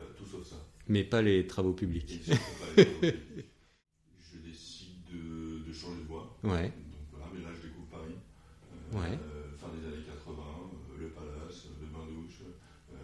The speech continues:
Speaker 1: la belle vie pa-, la belle vie parisienne.
Speaker 2: D'accord.
Speaker 1: Euh, voilà.
Speaker 2: Donc,
Speaker 1: Mais
Speaker 2: pen-,
Speaker 1: j'ai
Speaker 2: euh,
Speaker 1: pas fait de travaux publics.
Speaker 2: <laughs> Et donc, pen-, euh, du coup, tu démarres d'autres études, euh, l'année
Speaker 1: Non, un an plus tard,
Speaker 2: Ouais.
Speaker 1: je, je rentre en économie.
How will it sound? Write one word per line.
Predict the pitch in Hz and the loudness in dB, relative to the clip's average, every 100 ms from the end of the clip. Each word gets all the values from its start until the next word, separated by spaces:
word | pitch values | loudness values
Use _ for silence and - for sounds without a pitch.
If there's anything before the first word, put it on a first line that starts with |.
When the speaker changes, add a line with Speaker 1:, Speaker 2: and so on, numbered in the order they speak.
| 80 | -8
Speaker 1:
la | 85 | -6
belle | 90 | -6
vie | 87 | -8
pa-, | - - | -8 -8
la | 78 | -6
belle | 78 78 | -8 -8
vie | 95 | -8
parisienne. | 92 78 76 76 - - - 107 | -8 -8 -8 -10 -10 -12 -2 2
Speaker 2:
D'accord. | 107 98 87 | 4 4 0
Speaker 1:
Euh, | - - - - - | -2 -14 -16 -18 -16
voilà. | - - | -14 2
Speaker 2:
Donc, | 113 113 | 6 8
Speaker 1:
Mais | 123 | 8
Speaker 2:
pen-, | 175 | 6
Speaker 1:
j'ai | 175 | 4
Speaker 2:
euh, | - | -2
Speaker 1:
pas | 92 | -4
fait | 95 | -6
de | 90 | -8
travaux | 82 | -10
publics. | - - - 110 - - - | -12 -6 0 2 0 -8 12
Speaker 2:
<laughs> | 208 196 - 180 - - - - | 12 12 12 8 6 -6 -8 6
Et | 123 | 8
donc, | 127 147 | 10 8
pen-, | - 160 | 8 10
euh, | 123 117 117 | 12 12 12
du | 117 | 10
coup, | - | 6
tu | - 120 | 4 8
démarres | 131 143 156 147 | 10 10 8 6
d'autres | 143 - 139 | 2 4 2
études, | 147 202 208 | 4 4 2
euh, | - 127 123 123 123 120 | 6 6 8 8 6 6
l'année | 123 123 | 6 6
Speaker 1:
Non, | 123 - | 4 2
un | 113 | 0
an | 113 | -2
plus | 117 | -4
tard, | - 135 - 90 | -6 -4 -4 -2
Speaker 2:
Ouais. | 113 117 214 - | 4 4 4 -4
Speaker 1:
je, | 92 85 85 82 85 87 85 80 80 | -10 -8 -8 -6 -6 -4 -6 -8 -8
je | 82 - | -10 -6
rentre | 117 113 101 | -4 -4 -6
en | |
économie. | 92 90 87 | -6 -6 -6